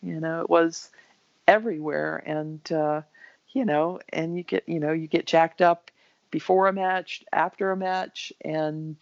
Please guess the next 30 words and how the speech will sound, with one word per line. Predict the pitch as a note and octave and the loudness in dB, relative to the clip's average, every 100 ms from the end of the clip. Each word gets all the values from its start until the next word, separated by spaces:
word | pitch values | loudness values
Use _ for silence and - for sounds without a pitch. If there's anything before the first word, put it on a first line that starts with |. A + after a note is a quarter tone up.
| D#3+ | 0
uh, | D3+ D3+ D3+ - _ - _ _ - | 2 2 0 -6 _ -20 _ _ -8
and, | D#3 D3+ D3+ D#3 D3+ D#3 D#3 - | -6 -4 -6 -6 -8 -10 -12 -10
uh, | D#3+ D#3 D3+ D#3 | -6 -4 -4 -4
you | D#3+ B3+ | -4 -2
know, | A3 D#3 F3 _ _ _ _ - - | 0 0 -2 _ _ _ _ -10 -4
I | - - - | 0 2 2
think, | F#3 G#3 G3 - | 0 -4 -4 -2
you | G3+ | 2
know, | D#3+ D#3 | 2 2
you | F3 | 2
have | E3+ E3+ | 2 2
a | E3 | 4
lot | E3 E3+ | 4 4
of, | D#3+ - - - - - | 0 -12 -20 -20 -16 0
you | |
have | F3 D#3+ | 0 0
people | - G#3 G3 | -4 -2 0
with | E3+ D#3+ | -2 -2
a, | E3 D3+ D3+ | 0 0 0
a | D#3 | 0
lot | E3 E3+ | 4 2
of | E3 D3+ | 0 -2
ready | D#3+ E3 D#3 | -2 -2 -8
cash. | - E3+ E3 D#3+ D#3+ - | -6 -6 -4 -6 -6 -6
I | |
mean, | E3 D#3 | -6 -2
the, | D3+ D3+ _ _ _ _ _ _ _ - | -2 -2 _ _ _ _ _ _ _ -12
certainly | - A3 F#3+ F#3 | 2 2 4 0
the, | E3 D#3+ D#3+ D#3 | 2 0 0 0
uh, | D3+ | -2